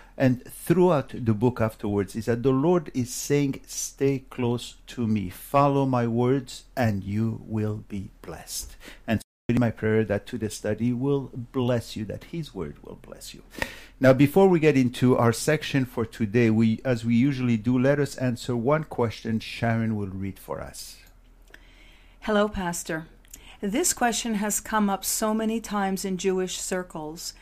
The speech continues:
Speaker 2: and has a lot to do with, I believe, the true definition of who is a Jew. Some acquaintances of mine have questioned whether they can consider this,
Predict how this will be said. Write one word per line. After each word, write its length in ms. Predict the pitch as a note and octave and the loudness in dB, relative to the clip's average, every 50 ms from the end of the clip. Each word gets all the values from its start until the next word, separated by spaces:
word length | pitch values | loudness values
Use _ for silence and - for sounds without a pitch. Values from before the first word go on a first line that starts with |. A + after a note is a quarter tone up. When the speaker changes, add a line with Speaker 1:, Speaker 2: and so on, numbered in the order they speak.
| - - - - | -20 -20 -12 -6
Speaker 2:
and 240 | F#3+ G3+ G#3 A3 G#3 | -2 -2 0 0 -2
has 280 | F#3+ A3+ A3+ A3+ A3+ | -2 -2 -2 -2 0
a 60 | A3+ | 0
lot 200 | G#3+ A3 A#3 A#3+ - | 0 0 -2 -2 -2
to 80 | A#3+ | -6
do 180 | G#3 G#3+ A#3+ B3+ | -6 -4 -4 -2
with, 180 | A#3+ A3 G#3 G#3+ | -2 -2 -2 -2
I 140 | - G3+ F#3+ | -2 -2 -2
believe, 680 | F#3+ F3+ G3 G3 G#3+ A#3 A3+ G#3+ G3+ F#3+ F#3 F3+ F3+ F3 | -2 -4 -4 -4 -4 -4 -4 -4 -4 -4 -6 -8 -10 -8
the 320 | G3+ F#3+ F3+ F3 F3 E3+ | -6 -4 -4 -4 -6 -6
true 300 | E3+ - - A#3 A3+ A3 | -10 -8 -6 -6 -4 -4
definition 840 | G3+ G3+ F#3 F3+ - F#3+ F3+ F#3 G3 G3 - - F3+ E3+ E3+ E3+ - | -4 -4 -6 -6 -6 -6 -6 -4 -4 -6 -6 -8 -8 -8 -8 -8 -8
of 180 | - F#3 F3+ F3+ | -8 -8 -10 -8
who 260 | - - G#3 G3 F#3+ | -2 0 0 0 0
is 160 | F#3 F3 - | -2 -4 -6
a 40 | F3 | -8
Jew. 380 | E3 - F3 E3+ E3 D#3 D#3+ E3+ - - - - - - - - - - - - - - | -8 -6 -6 -6 -6 -8 -10 -14 -18 -20 -20 -20 -20 -20 -20 -20 -20 -20 -20 -20 -14 -6
Some 260 | - - B3 B3+ C#4+ | 0 2 4 4 4
acquaintances 720 | E4 E4 - - A#3+ A3+ A3 - A3+ G#3 - - G3 F3+ F#3 | 4 2 0 -2 -2 -2 -2 -4 -6 -8 -6 -6 -6 -6 -6
of 140 | F3+ E3+ - | -8 -6 -6
mine 460 | F3 F3 F3 F3 E3+ F3 F3+ G3 G#3 | -4 -4 -2 -2 -2 -4 -4 -4 -6
have 300 | G3+ - G3 F#3 F3 - | -6 -6 -8 -8 -8 -8
questioned 520 | - - G3+ F#3+ - - - G#3+ G#3 F#3+ | -6 -4 -4 -4 -4 -6 -4 -4 -2 -2
whether 320 | F#3+ F#3+ F#3+ F#3+ F#3+ F#3+ F#3 | -2 -4 -2 -2 -4 -6 -2
they 220 | F3 G3 G3+ A3+ | -2 -2 -2 -2
can 240 | A3 - - A#3 G#3+ | -4 -6 -8 -8 -8
consider 520 | G#3+ - G#3 G3 - - A3 G#3+ A3+ A3 | -6 -6 -6 -4 -2 -2 -2 -2 -2 -4
this, 320 | G#3 G#3 G3 - - - | -4 -4 -4 -4 -6 -10